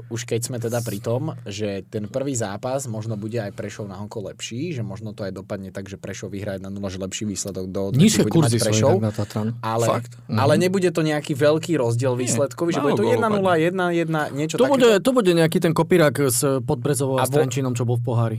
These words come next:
Speaker 1: A v
Speaker 2: si
Speaker 1: odvete,
Speaker 2: myslím.
Speaker 1: v od-,
Speaker 2: Mhm.
Speaker 1: v odvete to Vion doma zvládne, si ja myslím.
Speaker 2: Ja si myslím tiež.
Speaker 1: Vypredaná
Speaker 3: Do-
Speaker 1: Vion Arena.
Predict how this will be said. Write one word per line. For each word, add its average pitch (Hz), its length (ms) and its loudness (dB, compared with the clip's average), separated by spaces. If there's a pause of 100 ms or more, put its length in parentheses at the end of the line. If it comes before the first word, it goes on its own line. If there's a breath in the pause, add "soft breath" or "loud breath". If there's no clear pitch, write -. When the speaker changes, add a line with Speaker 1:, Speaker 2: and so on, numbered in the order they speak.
Speaker 1:
A - 100 -2
v 131 80 0
Speaker 2:
si 143 60 2
Speaker 1:
odvete, 160 480 2
Speaker 2:
myslím. 123 80 -8
Speaker 1:
v 123 100 -4
od-, 165 140 4
Speaker 2:
Mhm. 185 80 -2
Speaker 1:
v 127 140 -6
odvete 135 360 0
to 117 140 -4
Vion 107 240 -2
doma 98 180 -8
zvládne, 92 380 -14
si - 160 -16
ja - 60 -20
myslím. - 260 -20 (400)
Speaker 2:
Ja - 80 -16
si 110 100 -18
myslím 117 240 -18
tiež. - 300 -18 (960)
Speaker 1:
Vypredaná 113 500 -4
Speaker 3:
Do- 135 140 2
Speaker 1:
Vion 107 120 -4
Arena. 98 380 -8